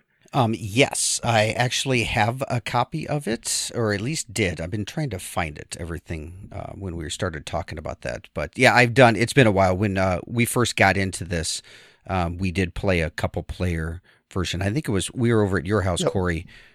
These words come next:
Speaker 1: with, uh, with B G, and I'm trying to think who else. I don't know if it was Scott. It might have
Speaker 2: Maybe.
Speaker 1: been, um, a while ago. Anyway, there was four of us that played it, and, um, and I,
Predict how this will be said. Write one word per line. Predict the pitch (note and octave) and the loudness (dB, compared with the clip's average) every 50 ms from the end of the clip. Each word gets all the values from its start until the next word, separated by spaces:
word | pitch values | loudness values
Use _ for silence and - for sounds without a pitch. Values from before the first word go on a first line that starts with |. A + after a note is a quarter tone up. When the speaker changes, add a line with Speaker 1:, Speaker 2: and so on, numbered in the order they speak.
| _ _ | _ _
Speaker 1:
with, | - F2 E2+ - _ _ _ - | -6 -4 -4 -4 _ _ _ -4
uh, | E2 E2+ D2+ C#2 C2 A1+ A1 - - - | -2 -2 0 -2 -2 -4 -6 -8 -12 -12
with | - E2+ E2 C#2 - | -10 -8 -8 -6 -4
B | - G#2 G2+ | -4 -4 -2
G, | F2+ G2+ G2 G2 F#2 F#2 F#2 F2+ | -2 -2 -2 -2 0 0 0 0
and | F2 E2 F2 | -2 -2 -2
I'm | F2+ | -4
trying | - - G2+ E2 | -4 -4 -4 -4
to | |
think | - F#2+ - | -4 -6 -6
who | - E2+ | -6 -6
else. | E2 - - - | -6 -6 -6 -6
I | - | -4
don't | G#2+ C3+ C#3+ | -2 0 0
know | B2 | 0
if | - - | -2 -2
it | |
was | C2 - | -4 -4
Scott. | - - - G2 A2+ E3+ - - - - - - - - - - - - - | -2 0 2 2 2 0 0 -4 -10 -20 -20 -20 -18 -18 -18 -18 -18 -16 -10
It | - G#2+ | -6 -2
might | G#2 G#2 G#2 | 0 0 0
have | G#2+ G#2+ | 0 0
Speaker 2:
Maybe. | A2+ A2 A2 | 0 0 0
Speaker 1:
been, | B2+ C3+ C3 C3 - - | -2 -4 -8 -14 -14 -8
um, | - G2 E2+ E2+ F2 F2+ - - - - - | -6 -6 -4 -6 -6 -10 -14 -18 -20 -14 -8
a | - G#2 | -2 0
while | G2 F#2 F2 | 2 2 2
ago. | E2+ - D2+ E2 D#2+ - | 0 -2 -4 -4 -2 2
Anyway, | B2+ A#2+ G2 F#2 - | 2 4 4 2 2
there | A2 B2 | 2 0
was | A#2 - | 0 0
four | - - A2+ F#2 | 2 2 2 2
of | D#2 D2+ | 2 0
us | C#2+ - - | -2 -4 -4
that | - D2+ - | -4 -6 -4
played | - F2 D2+ D#2 | -4 -4 -4 -4
it, | E2 D#2+ - _ - - - - _ _ _ _ - | -4 -8 -10 _ -18 -20 -20 -20 _ _ _ _ -6
and, | F#2 E2 D#2 D2 D2 D2+ - - - | -4 -4 -4 -4 -6 -8 -8 -8 -6
um, | C#2+ D2 - F2+ - - - - - _ _ _ _ - - | -6 -6 -8 -10 -14 -18 -20 -20 -20 _ _ _ _ -4 0
and | A2+ G#2+ G2+ | 4 8 8
I, | G#2+ F#2+ | 8 8